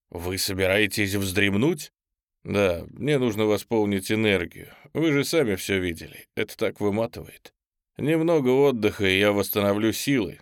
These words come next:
Минут двадцать, мы продолжим». Я вышел из палаты. Пусть отдыхает. Всё-таки он большой специалист, и я надеюсь, он знает, что делает. Оба офицера всё ещё стояли в коридоре. Из палаты Аманды не доносилось ни звука.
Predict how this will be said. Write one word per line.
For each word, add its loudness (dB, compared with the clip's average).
Минут 0
двадцать, 0
мы 0
продолжим». -4
Я 0
вышел 0
из -6
палаты. -4
Пусть -6
отдыхает. -10
Всё-таки -6
он 0
большой -2
специалист, -2
и 0
я 2
надеюсь, 0
он -2
знает, -2
что -2
делает. -14
Оба 2
офицера 0
всё -4
ещё -2
стояли 0
в -10
коридоре. -4
Из -4
палаты 0
Аманды 0
не -4
доносилось -4
ни -4
звука. -8